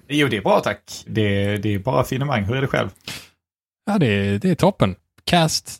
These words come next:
Speaker 2: det blir inte bättre. Och vi, vi ska prata, vi har ett riktigt kul avsnitt idag, tror jag bestämt. Det blir lite läskigt <laughs> tema, som vanligt. Och,
Speaker 1: Ja.
Speaker 2: ja.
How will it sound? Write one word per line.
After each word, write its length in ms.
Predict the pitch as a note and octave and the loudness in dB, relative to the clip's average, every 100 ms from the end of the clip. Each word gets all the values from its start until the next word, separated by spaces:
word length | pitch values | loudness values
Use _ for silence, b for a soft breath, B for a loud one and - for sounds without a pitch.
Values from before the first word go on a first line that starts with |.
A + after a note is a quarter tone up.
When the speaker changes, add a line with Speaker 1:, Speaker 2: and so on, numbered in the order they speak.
| _ - | _ -6
Speaker 2:
det 80 | |
blir 140 | C#3+ D3+ | 0 0
inte 160 | D#3 | 2
bättre. 440 | D3 C#3 - C3+ C#3 _ C3+ | 2 2 4 0 0 _ -6
Och 160 | C3+ | -2
vi, 260 | C#3+ C#3 C#3 _ - - | 2 2 0 _ -20 -10
vi 80 | C3+ | -8
ska 160 | - | -4
prata, 420 | C3 C#3 C3 C#3 C3+ | 0 2 4 4 6
vi 100 | C#3+ | 4
har 100 | C#3 | 2
ett 80 | - _ - | -4 _ -4
riktigt 300 | D#3 E3+ B2 | -2 0 0
kul 200 | - G3 | 4 6
avsnitt 300 | C3+ - B2 | 6 4 0
idag, 200 | - G2+ - - | 2 0 -2 -10
tror 200 | - A#2+ | 0 2
jag 100 | F#2+ | 2
bestämt. 500 | G2 - A2 F2+ - - | 0 0 0 -2 -10 -2
Det 100 | A#2 | 4
blir 140 | C3+ | 4
lite 220 | B2 C#3 | 4 4
läskigt 800 | B2+ D3+ - - - A#2+ - - | 4 4 2 -4 -2 -2 -4 -8
<laughs> 40 | - | 2
tema, 380 | C#3+ G#2+ G2 F#2+ _ _ _ _ - | 2 2 -2 -6 _ _ _ _ -16
som 160 | G#2 | -12
vanligt. 480 | G#2 A2+ G2 - - _ _ - | -10 -10 -10 -14 -18 _ _ -12
Och, 260 | G2+ F#2+ G2 | -10 -8 -6
Speaker 1:
Ja. 340 | G2 G#2 G#2 - _ _ - | -4 -2 -4 -6 _ _ -12
Speaker 2:
ja. 280 | E2 E2+ | -8 -8